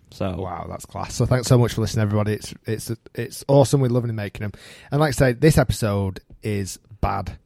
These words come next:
Speaker 2: golf. We've got loads of stories to tell, my experiences, maybe some guys' experiences, and we actually played golf yesterday. And I think that's where, is this, is this where the topics come from?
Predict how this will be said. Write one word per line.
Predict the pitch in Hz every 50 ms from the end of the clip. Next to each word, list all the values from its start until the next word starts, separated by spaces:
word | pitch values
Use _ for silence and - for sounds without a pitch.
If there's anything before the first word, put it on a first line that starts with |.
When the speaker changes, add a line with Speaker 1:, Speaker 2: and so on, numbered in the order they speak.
| - - - _ _ _ _ _ _ -
Speaker 2:
golf. | - 104 90 87 85 - - -
We've | 107 101
got | - 113 -
loads | 113 117 120 120 110
of | 113 -
stories | - 113 104 101 92 -
to | -
tell, | - - - 113 113 110 110 110 98
my | 104 107 117 123
experiences, | 120 - - - - 117 117 117 113 - - 117 110 104 - - -
maybe | - 110 113 104 110
some | - 117 113 110 107 -
guys' | 120 113 117 117 104
experiences, | 117 - - - - 113 113 113 113 113 - - 117 113 - - - - - - _ - -
and | 110 113
we | 131
actually | 147 131 - 135 120
played | - - 113 110 104 -
golf | - 110 110 110 - -
yesterday. | 110 95 - - - 101 87 87 85
And | 87 92
I | 92
think | 95 135 131 123
that's | 139 139 139 - - -
where, | 143 135 127 123 120
is | 123 120
this, | 175 170 - - -
is | 156 151 156
this | 190 - -
where | 196 180 175
the | 160 170
topics | - - 175 175 - 160 - -
come | - - 160 147
from? | - - 110 90 82 87